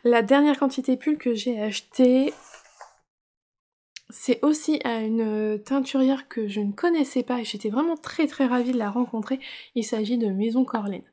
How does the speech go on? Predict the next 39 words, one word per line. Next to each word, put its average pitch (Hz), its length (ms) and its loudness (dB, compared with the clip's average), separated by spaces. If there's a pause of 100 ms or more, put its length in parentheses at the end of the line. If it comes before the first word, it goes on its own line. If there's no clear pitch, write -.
Oh, 285 140 -6 (140)
trop - 220 4
contente 254 440 0
aussi. 240 440 -4 (480)
Euh, 202 320 -2
franchement, 247 280 0
il 247 100 4
y 226 40 0
avait, 208 160 0
voilà, 202 160 -4 (140)
ils 202 200 -6
ont 208 40 0
des 202 100 -4
grands... 226 580 -6
il 214 60 -2
y 214 40 -2
avait 214 120 -2
vraiment 269 260 2
du 269 180 2
monde 262 220 4
au 226 40 -6
Shibazar 226 600 -2
et 208 120 -4
c'était, 214 420 -8
euh, 202 80 -4
vraiment 220 320 -4
bien. 220 240 -4
Puis 240 120 -4
c'était - 240 -10
bien, 233 200 -2
voilà, 226 220 -4
de 208 100 -6
voir 214 220 -8
des 202 140 -4
gens 226 140 -4
qu'on 226 140 -8
ne 202 60 -2
connaissait 254 440 0
pas. 208 160 -12